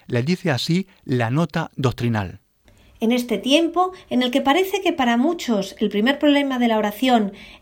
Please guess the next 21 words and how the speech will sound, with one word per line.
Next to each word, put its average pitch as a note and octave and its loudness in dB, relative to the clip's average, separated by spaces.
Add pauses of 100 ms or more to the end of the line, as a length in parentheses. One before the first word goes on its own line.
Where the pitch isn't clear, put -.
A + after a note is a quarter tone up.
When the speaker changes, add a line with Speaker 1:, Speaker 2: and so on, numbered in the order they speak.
Speaker 2:
es E4+ 6
la G3 0
cuestión G#3+ 0
de F3+ -2
las E3 -6
técnicas F#3 0
para E3 -4
entrar A3+ 2
en G#3 0
ella, G#3+ 4 (360)
llama F#4+ 6
la E4 4
atención B3 0
que A#3+ -2
Jesús F4+ 0
no F4 2
diera E4 2
muchas B3 -2
instrucciones G3 -2
sobre G3+ 0
esto. - -6